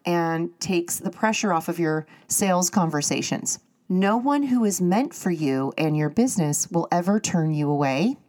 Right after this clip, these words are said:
It is not energetically possible for that to happen, but the work is in getting them to actually find you, energetically recognize you, and be attracted to you in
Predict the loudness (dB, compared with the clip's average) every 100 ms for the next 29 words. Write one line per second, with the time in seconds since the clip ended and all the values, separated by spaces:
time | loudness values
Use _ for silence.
0 | _ _ _ -20 -20 -20 -20 -2 0 2
1 | 0 0 2 0 0 0 0 0 -2 -2
2 | -4 -6 -2 0 2 2 2 2 0 0
3 | 0 0 -2 -2 -2 -4 -10 -14 -20 -2
4 | 2 2 0 -6 -18 _ _ _ -2 0
5 | 0 -2 0 0 2 0 0 0 0 -2
6 | -2 -2 -4 -6 -6 -4 -2 0 0 0
7 | 2 2 0 -8 _ _ _ _ 0 2
8 | 2 0 -2 -2 -2 -2 -2 -6 -2 -2
9 | -2 -2 -2 0 0 0 0 -2 -4 -12
10 | _ _ _ _ _ _ -2 0 0 -4
11 | -8 _ _ _ _ -4 -2 -4 -6 -6
12 | -2 0 0 0 -4 -4 -2 0 0 -2
13 | -4 _ _ _ _ _ _ -2 0 2
14 | 0